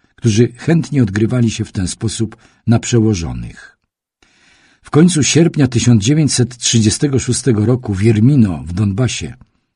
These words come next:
górnik Aleksiej Stachanow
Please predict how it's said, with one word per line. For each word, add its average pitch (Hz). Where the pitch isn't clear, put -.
górnik 127
Aleksiej 117
Stachanow 101